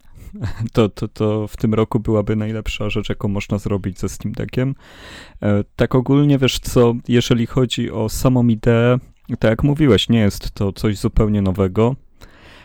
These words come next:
Sam Steam Deck jest też właściwie pecetem, bo tam można zmienić system operacyjny na Windows, a można będzie tam zainstalować nawet Epic Game Stores, ale domyślnie jest to maszynka do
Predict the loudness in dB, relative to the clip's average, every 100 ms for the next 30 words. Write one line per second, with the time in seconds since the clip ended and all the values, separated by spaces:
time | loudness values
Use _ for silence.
0 | -16 -4 0 0 -2 2 2 4 0 -2
1 | -6 -4 -4 -2 -4 -4 -4 0 0 2
2 | 0 2 -2 -2 -4 -2 -2 -4 -6 -6
3 | -6 -6 -8 -8 -8 -4 -4 0 0 0
4 | -4 -2 -2 0 0 0 2 2 2 0
5 | -2 -6 -4 -2 -2 0 -2 -2 -2 0
6 | 0 0 -2 -2 -2 0 0 0 2 0
7 | 2 2 2 0 -2 -4 -4 0 0 0
8 | -4 -4 0 2 2 0 0 0 -2 -4
9 | 0 2 2 0 -2 -6 -8 -4 -4 -4
10 | -2 -2 -2 -2 -2 -2 -2